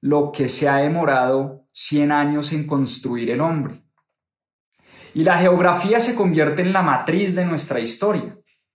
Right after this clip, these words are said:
El agua, por ejemplo, le dio vida a muchas de nuestras grandes civilizaciones. Alrededor del agua y de los ríos se construyeron los grandes pueblos y las grandes civilizaciones.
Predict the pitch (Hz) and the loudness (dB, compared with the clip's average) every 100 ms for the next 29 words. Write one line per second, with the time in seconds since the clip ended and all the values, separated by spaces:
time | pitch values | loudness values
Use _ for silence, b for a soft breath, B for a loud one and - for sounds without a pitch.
0 | _ b b b - 147 175 240 185 147 | _ b b b 0 4 6 6 4 2
1 | - 135 131 147 139 156 175 180 147 139 | 2 0 2 0 0 -2 0 2 4 4
2 | 143 151 160 180 226 202 185 180 - - | 4 4 4 4 4 4 4 2 -2 -12
3 | _ - 123 147 190 180 185 180 180 143 | _ -4 0 2 2 2 2 2 2 2
4 | 139 139 135 - 135 131 135 139 175 185 | 2 2 0 -2 -2 -2 0 0 2 2
5 | 180 185 185 190 180 170 147 135 - 185 | 2 2 0 0 -2 0 -2 -2 -4 -2
6 | 170 - - b b b b 131 143 147 | -4 -6 -10 b b b b 0 2 4
7 | 151 151 156 156 156 196 202 196 180 196 | 4 4 4 2 2 2 4 4 4 2
8 | 185 190 202 196 202 185 175 175 - b | 4 2 2 2 2 2 0 -2 -6 b
9 | b b - 147 147 147 143 - 135 135 | b b -4 -2 2 2 2 0 2 2
10 | 147 175 165 127 147 151 147 156 - 180 | 2 2 0 0 2 2 2 -2 -2 0
11 | 190 175 127 - 147 139 127 123 143 151 | 0 0 -4 -6 -4 0 0 0 2 2
12 | 151 156 - 175 160 143 - - 175 180 | 0 -4 -2 -2 -2 -4 -6 -6 -6 -6
13 | - - | -10 -20